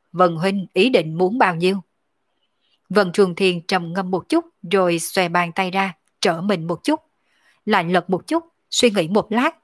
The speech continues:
lại trở mình nói, "Như thế này đi. Hai mươi người, có thể được." Sở Dương nhe mắt một lời đáp ứng. "Không, không phải là hai mươi người." Vân Trung Thiên vẻ mặt nghiêm túc.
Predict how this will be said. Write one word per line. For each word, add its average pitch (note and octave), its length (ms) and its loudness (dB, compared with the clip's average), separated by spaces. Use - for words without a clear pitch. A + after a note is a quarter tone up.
lại F#3 340 2
trở E3 140 2
mình E3+ 200 -2
nói, F#3 300 -4
"Như F#3 260 8
thế C4 160 4
này F3+ 200 0
đi. G#3 220 0
Hai G3 280 0
mươi G3 160 2
người, E3+ 300 0
có F#3 340 2
thể E3 160 -6
được." F3 260 -4
Sở - 220 -4
Dương F3+ 240 0
nhe F#3 140 -6
mắt B3 380 -6
một F3+ 320 -2
lời E3 300 -4
đáp F#3+ 200 -4
ứng. F#3+ 280 -4
"Không, F3+ 540 0
không B3+ 280 2
phải F3 240 0
là G3+ 160 2
hai G3 380 -2
mươi F#3+ 180 2
người." D#3+ 280 -4
Vân F3+ 220 2
Trung F3+ 220 0
Thiên F3 320 -4
vẻ E3 180 -8
mặt F#3+ 220 -4
nghiêm E3+ 260 -4
túc. C4+ 180 -4